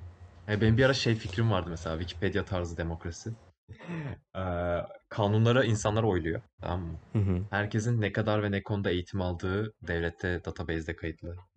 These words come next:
Speaker 1: Blockchain'de olur. Bunları sağ olsun. Distributed ledger'da olur. Hani şey olmasın diye. Ama enkripte bir şekilde yani. Ve şey işte mesela lise eğitimi tamamlamış olmak baseline konularda, işte temel konularda artı on puan veriyor herkese diyelim,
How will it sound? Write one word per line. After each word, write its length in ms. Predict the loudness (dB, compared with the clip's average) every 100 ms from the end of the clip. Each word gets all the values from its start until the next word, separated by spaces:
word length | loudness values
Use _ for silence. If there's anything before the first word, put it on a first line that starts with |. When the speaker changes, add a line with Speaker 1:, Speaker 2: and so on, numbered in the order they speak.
| -20 _ -14
Speaker 1:
Blockchain'de 520 | -10 -10 -8 -10 -10 -12
olur. 180 | -14 -16 -20 _ -16
Bunları 200 | -12 -12
sağ 160 | -10 -12
olsun. 300 | -12 -16 -20 _ _ -18
Distributed 460 | -16 -12 -10 -12 -12 -10
ledger'da 380 | -10 -10 -10 -12
olur. 240 | -12 -14
Hani 140 | -10 -10 -10
şey 180 | -10 -8
olmasın 420 | -8 -10 -14 -14
diye. 100 | -12 -14 -14 -14 -4
Ama 160 | -2
enkripte 400 | -2 -4 -2 0
bir 80 | 0
şekilde 380 | -2 -10 -12 -10 -6
yani. 180 | -6 -6 -6 -4
Ve 180 | -4
şey 200 | -2 -6
işte 220 | -6 -8 -10
mesela 300 | -8 -10 -12 -16 -16 -2
lise 220 | 0 2
eğitimi 320 | 0 2 0 2
tamamlamış 480 | 2 2 2 0
olmak 300 | -2 -2 -6 -4 0
baseline 540 | 0 0 0 0 -2
konularda, 480 | -6 -4 -4 -6 -8
işte 140 | -14 -8
temel 260 | -4 -4 -6
konularda 560 | -8 -6 -4 -4 -2
artı 280 | -2 -4 -4
on 120 | -6
puan 240 | -4 -6 -6
veriyor 180 | -10 -12
herkese 360 | -16 -18 -14
diyelim, 220 | -14 -14